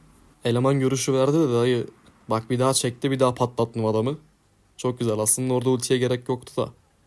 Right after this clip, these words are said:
Bunlar bug yapıyorlar. Bunları kesmek lazım. Tara bunları tutarsa çatır çutur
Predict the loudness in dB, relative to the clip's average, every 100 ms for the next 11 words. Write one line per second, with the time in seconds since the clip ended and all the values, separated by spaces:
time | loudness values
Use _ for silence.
0 | _ _ _ _ _ _ _ _ _ _
1 | -4 0 2 2 2 2 2 0 -2 -2
2 | -6 -12 -16 _ _ _ _ _ _ _
3 | _ _ _ _ _ _ _ _ -8 -4
4 | -4 -4 -6 -6 -4 -4 -6 -8 -16 _
5 | _ _ _ _ _ _ _ _ _ _
6 | _ _ _ -6 0 0 0 0 -2 -2
7 | -6 -2 -4 -6 -6 -6 -6 -8